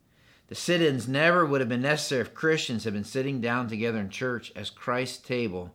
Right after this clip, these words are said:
at Christ's table all these many years. He's saying that what happens is we can get so focused and saying, "What's this?" and they, and try to legislate and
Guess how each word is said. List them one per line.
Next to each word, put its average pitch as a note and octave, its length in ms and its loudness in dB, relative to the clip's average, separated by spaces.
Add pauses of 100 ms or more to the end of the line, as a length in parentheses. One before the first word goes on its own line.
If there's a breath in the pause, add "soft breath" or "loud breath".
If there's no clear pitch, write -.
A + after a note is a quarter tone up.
(120)
at - 160 -12
Christ's A#2+ 300 -2
table G#2+ 380 -2 (340 loud breath)
all A2 240 -2
these G#2+ 240 -4
many G2 220 -4
years. F2+ 560 -10 (1500 loud breath)
He's - 100 -12
saying D#3 180 -2
that A2+ 100 0
what A#2+ 120 0
happens A#2+ 400 -2
is G2+ 140 -2
we A2+ 80 -6
can A2 80 -2
get G#2 140 -2
so C3 200 -2
focused B2+ 460 0
and G2 100 -8
saying, G2+ 260 -4
"What's B2+ 260 -2
this?" A#2 320 -2
and G2 160 -6
they, A#2+ 300 0
and F#2 120 -6
try A2+ 160 -2
to G2+ 80 -2
legislate B2 800 -2
and F2+ 180 -10